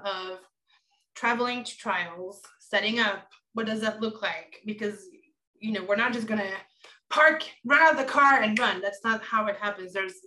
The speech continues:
setup. Okay, what's gonna happen then? What, do you want your dog to be screaming their heads off in the car the entire time you're getting ready?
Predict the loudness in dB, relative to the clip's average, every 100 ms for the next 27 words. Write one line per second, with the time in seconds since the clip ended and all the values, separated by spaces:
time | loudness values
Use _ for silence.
0 | -2 2 2 0 -4 -18 _ -16 -6 -2
1 | -2 -4 -8 -4 2 0 0 2 2 2
2 | -6 -8 -2 -2 -4 -18 -12 -8 -4 -4
3 | -2 -2 -2 -2 -8 -8 -8 -4 -2 -2
4 | -2 -2 -2 0 -2 -2 -8 -10 2 4
5 | 4 2 0 -6 -6 -6 -6 -4 -4 -2
6 | -2 -2 -2 -2 -4 -10